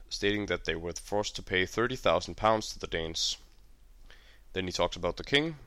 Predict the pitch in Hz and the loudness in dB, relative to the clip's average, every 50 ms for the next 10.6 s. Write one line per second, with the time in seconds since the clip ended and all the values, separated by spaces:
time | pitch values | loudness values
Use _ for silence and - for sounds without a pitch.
0 | - - 110 113 110 98 95 95 98 98 98 - - - 95 92 92 98 - - | -8 -4 -4 0 2 2 2 4 4 2 0 0 2 4 4 4 4 2 -2 -2
1 | 95 101 104 113 123 - - - - - 85 82 - - 101 101 101 - - 107 | 0 0 2 0 0 -4 -6 -8 -6 -4 -4 -2 0 4 4 4 2 2 0 2
2 | 104 98 - - - 82 85 101 120 123 113 92 90 95 - - - - - - | 2 2 0 -2 -2 0 2 2 4 4 2 0 0 -2 -2 -4 -4 -6 -8 -16
3 | - - - - - - - 90 90 87 85 95 87 90 - - 95 95 95 95 | -20 -20 -20 -20 -14 -4 0 0 0 0 -2 -8 -8 -6 -6 -4 -2 0 0 0
4 | 92 90 85 87 85 82 76 - - 120 127 131 143 143 139 - - 95 92 95 | 0 0 0 0 0 0 -2 -4 -4 -2 -2 0 -2 -2 -2 -4 -4 0 0 0
5 | 95 - 92 - - - - - - 98 - - 85 82 - 87 90 101 - - | 0 0 -2 -2 -4 -4 -2 -2 -4 -4 -6 -6 -8 -6 -2 -2 -2 -2 -2 -4
6 | 80 85 - - - - - - - - - - - - - - - - - - | -6 -4 -4 -4 -6 -6 -8 -12 -16 -20 -20 -20 -20 -20 -20 -20 -20 -20 -20 -18
7 | - - - - - - - - - - - - - - - - - - - 120 | -18 -18 -18 -20 -20 -20 -20 -20 -20 -20 -20 -20 -20 -20 -20 -20 -8 -4 -2 0
8 | 135 160 - - 196 - - 185 180 175 - - 175 156 110 92 92 - - 101 | 0 0 0 0 -2 -2 -2 -2 -4 -4 -2 -2 0 2 4 4 4 2 0 -2
9 | 98 98 92 92 90 90 - - - - 92 - - - - - 85 85 - - | 0 2 4 6 4 4 2 -2 -4 -6 -8 -8 -8 -6 -2 0 0 0 -2 -4
10 | - 82 80 80 - - - 98 107 - - 78 | -8 -10 -8 -8 -2 0 2 2 2 2 -2 -6